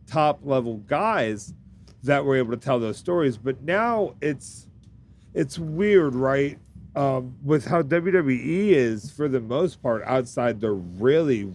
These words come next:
really big stories, it's kind of a plug-and-play situation. They have all of these, like, generic storylines and stuff, and they've kind of gone a different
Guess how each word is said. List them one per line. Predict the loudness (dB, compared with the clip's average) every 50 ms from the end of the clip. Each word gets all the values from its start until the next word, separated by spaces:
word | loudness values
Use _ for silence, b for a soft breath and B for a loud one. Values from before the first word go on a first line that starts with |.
| -10 -2
really | 0 2 2 4 4 2 2 0 -4 -6
big | -4 -4 -4 -4 -6
stories, | -10 -14 -8 -6 0 2 4 6 6 6 4 0 -2 -8 b b b b b b b 0
it's | 0 0 0 -2
kind | -4 0 0 2 2 2
of | 2 2
a | 0 0
plug-and-play | 0 -6 -12 -8 -4 -2 -2 0 -2 -2 -4 -8 -8 -4 0 2 4 4
situation. | 2 2 -2 -6 -4 -4 -6 -6 -4 -6 -8 -12 -14 -8
They | -6 -6 -4
have | 0 0 2 2 2 0
all | 0 0 2 4 4 2
of | 2 0 -2
these, | -2 -2 -2 -2 -4
like, | -4 -4 -4 -6 -8 -14 b b b b b b b -4
generic | -2 -2 0 0 2 2 2 2 2 0 -2
storylines | -6 -14 -6 -2 0 2 4 4 4 4 4 2 2 2 2 0 -2 -4 -6 -10
and | -14 -14
stuff, | -12 -4 -2 -2 -2 -2
and | -4 -6 -6
they've | -6 -6 -6
kind | -6 -4 -4 0 0
of | 0 -2 -2 -6 -14 -20 -20 b b b b b b b b b b -20 -2
gone | 2 2 2 4 2
a | 0
different | 0 0 0 -2 0 -6 -8 -8